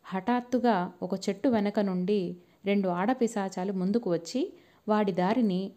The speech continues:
అడ్డగించాయి. అవతారం నిలువెల్లా వణికిపోయాడు. అప్పుడు పిశాచాల్లో ఒకటి, "నీ అవతారం చూస్తే ఎవరైనా ధైర్యవంతుడని అనుకుంటారు.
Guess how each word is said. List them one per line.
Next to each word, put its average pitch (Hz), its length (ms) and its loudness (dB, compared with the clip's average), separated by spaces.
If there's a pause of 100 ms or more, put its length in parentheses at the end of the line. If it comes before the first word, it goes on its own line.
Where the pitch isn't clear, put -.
అడ్డగించాయి. 170 800 -2 (580)
అవతారం 226 540 2
నిలువెల్లా 214 480 2
వణికిపోయాడు. 180 760 0 (500)
అప్పుడు 277 260 2
పిశాచాల్లో 254 680 2
ఒకటి, 190 500 0 (480)
"నీ 208 120 2
అవతారం 220 600 2
చూస్తే 226 440 -2 (340)
ఎవరైనా 240 460 4
ధైర్యవంతుడని 208 800 2
అనుకుంటారు. 208 600 2